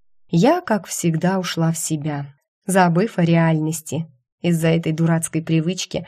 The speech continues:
уже неоднократно попадала в неловкие ситуации.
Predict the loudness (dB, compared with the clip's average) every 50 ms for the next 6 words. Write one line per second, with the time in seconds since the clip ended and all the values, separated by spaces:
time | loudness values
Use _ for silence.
0 | -14 -20 -20 -20 _ _ -4 -2 0 2 2 2 2 2 2 0 0 0 -2 -2
1 | -2 -4 -4 -4 -2 -4 -4 -2 -2 -4 -2 0 0 2 2 2 2 4 2 2
2 | 0 -2 -4 -6 -4 -2 -2 0 0 2 0 0 -2 -4 -4 -2 -2 -2 -2 -4
3 | -6 -4 -4 -2 -2 -2 -4 -4 -6 -6 -4 -2 -2 -2 -2 -4